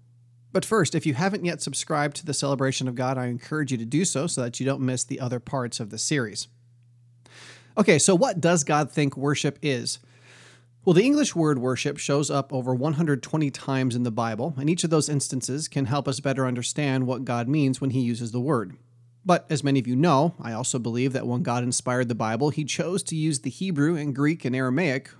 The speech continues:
for a reason. I'm not saying those languages were inherently better at communicating the truth of God, but it's a fact that God didn't wait until English was invented before writing the Bible. Therefore, good Bible translation is going to find the best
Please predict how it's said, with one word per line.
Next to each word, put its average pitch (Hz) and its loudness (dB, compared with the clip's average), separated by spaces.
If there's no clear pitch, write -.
for 107 -6
a 127 -2
reason. 135 0
I'm 139 2
not 131 0
saying 127 0
those 123 -2
languages 123 -2
were 120 -4
inherently 120 -4
better 120 -2
at 123 -6
communicating 123 -2
the 113 -4
truth 123 -6
of 117 -10
God, 117 -6
but 165 -2
it's 208 -2
a 208 -2
fact 156 2
that 127 -2
God 135 0
didn't 135 0
wait 156 0
until 165 -4
English 160 2
was 139 2
invented 131 0
before 127 -2
writing 113 -4
the 117 -4
Bible. 135 2
Therefore, 160 4
good 175 2
Bible 185 2
translation 135 -2
is 139 0
going 135 0
to 135 -2
find 127 0
the 123 0
best 123 -2